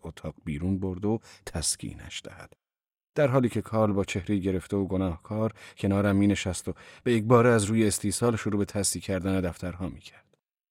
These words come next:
گاهی به او کمک می‌کردم و با قلمی قرمز زیر غلط‌ها خط می‌کشیدم. اما او به من اعتماد نمی‌کرد و همه چیز را مجدداً کنترل می‌کرد و هر بار عصبانی می‌شد که من هیچ چیز را نادیده نگرفته بودم و برگه ها را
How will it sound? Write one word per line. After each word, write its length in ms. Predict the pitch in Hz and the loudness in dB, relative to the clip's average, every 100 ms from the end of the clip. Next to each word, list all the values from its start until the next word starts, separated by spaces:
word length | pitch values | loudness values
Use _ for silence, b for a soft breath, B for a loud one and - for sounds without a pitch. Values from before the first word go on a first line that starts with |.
| _ _ _ _ _ _ _ 92 | _ _ _ _ _ _ _ 0
گاهی 220 | 82 80 | 2 4
به 60 | 78 | 2
او 120 | 80 | 0
کمک 400 | - 78 76 76 | 0 0 0 -2
می‌کردم 420 | 71 73 67 71 | -2 -2 -2 -2
و 40 | |
با 140 | 73 78 | -2 -2
قلمی 380 | 82 82 82 80 | -2 0 0 -2
قرمز 400 | 80 76 87 80 | -4 -2 0 0
زیر 180 | 80 | -4
غلط‌ها 400 | 76 73 71 - | -4 -6 -8 -10
خط 380 | 73 - 80 - | -14 -10 -12 -12
می‌کشیدم. 520 | - - - - - - _ _ _ _ _ _ _ - | -16 -14 -14 -14 -16 -18 _ _ _ _ _ _ _ 2
اما 180 | 139 143 | 6 8
او 160 | 156 | 8
به 80 | 131 | 8
من 140 | 123 | 8
اعتماد 420 | 127 113 107 110 127 | 8 6 4 4 4
نمی‌کرد 500 | 123 85 - 80 82 | 2 0 -2 -2 0
و 40 | |
همه 220 | 85 95 | 0 0
چیز 240 | 92 95 92 | 0 -2 2
را 100 | 101 | 4
مجدداً 600 | 95 98 92 92 101 98 | 4 2 0 2 2 0
کنترل 480 | 92 82 80 82 | 0 -4 -4 -2
می‌کرد 420 | 78 78 82 80 92 | -2 -4 -4 -4 -2
و 40 | |
هر 180 | 104 117 | 0 4
بار 160 | 120 | 4
عصبانی 380 | 107 101 98 98 | 2 0 0 0
می‌شد 260 | 113 120 110 | 0 -2 -2
که 140 | 120 | 0
من 200 | 113 156 | 4 4
هیچ 180 | 143 175 | 4 0
چیز 260 | - 135 107 | 0 0 2
را 140 | 113 | 2
نادیده 420 | 104 101 92 98 | 2 2 0 0
نگرفته 520 | 95 113 170 180 - | 0 0 -2 -4 -8
بودم 260 | 190 98 104 | -8 -4 -2
و 80 | 95 | 0
برگه 300 | 104 101 92 | 0 0 -2
ها 120 | 101 | 0
را 140 | 147 | 0